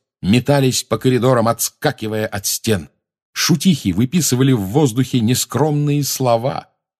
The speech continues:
Повсюду, куда ни глянь, точно бомбы взрывались хлопушки, и вместо того, чтобы сгореть и с шипением потухнуть, все эти пиротехнические штучки словно набирали силу и начинали вытворять что-то совсем уж немыслимое.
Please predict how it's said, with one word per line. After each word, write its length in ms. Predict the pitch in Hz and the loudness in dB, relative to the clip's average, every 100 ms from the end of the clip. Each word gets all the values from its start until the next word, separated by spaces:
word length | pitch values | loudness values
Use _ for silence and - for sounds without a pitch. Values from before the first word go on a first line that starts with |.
| - | -4
Повсюду, 560 | 147 143 - 190 123 | -2 -2 -6 -4 -4
куда 320 | 107 170 208 | -2 -2 0
ни 160 | 214 196 | 2 2
глянь, 380 | 170 156 107 78 - _ | 2 -2 -2 -6 -12 _
точно 440 | - 180 - - 180 | 0 2 0 0 2
бомбы 560 | 139 127 220 185 160 | 2 4 2 2 0
взрывались 600 | 147 98 117 175 160 127 | -2 0 0 2 2 0
хлопушки, 760 | - - - 214 170 - - - _ _ | -4 -4 -2 2 0 0 -4 -4 _ _
и 120 | 117 | 0
вместо 340 | 104 120 - 95 | 2 2 0 -2
того, 200 | 101 120 | 0 0
чтобы 280 | - 101 | 0 0
сгореть 500 | 92 80 92 127 107 | 0 0 2 2 0
и 80 | 98 | -2
с 60 | 92 | -2
шипением 640 | - - 101 107 98 85 | -2 -4 -2 0 2 0
потухнуть, 720 | - 80 - 190 143 82 71 - _ _ | -4 -8 -2 -2 -2 -8 -10 -20 _ _
все 280 | - - 190 | -2 4 4
эти 160 | 151 147 | 4 -2
пиротехнические 1120 | - 151 175 156 147 180 185 156 - 147 127 | 2 2 2 -2 0 2 2 0 -2 0 0
штучки 720 | - - 202 - - 101 - _ | -2 -2 -2 0 -4 -6 -8 _
словно 460 | - 165 185 170 | -2 0 2 2
набирали 560 | 160 135 147 170 190 147 | 2 4 4 4 2 2
силу 420 | - - 202 151 | -2 0 2 2
и 60 | 135 | 2
начинали 480 | 131 - 160 175 127 | 2 0 2 4 4
вытворять 520 | 151 143 147 165 143 | 2 2 2 2 -2
что-то 440 | - - 151 156 | -4 -4 -2 -2
совсем 580 | 139 131 123 - 240 180 | 0 0 0 0 0 2
уж 220 | 139 - | 2 0
немыслимое. 600 | 92 104 98 82 73 - | 0 2 0 -4 -10 -12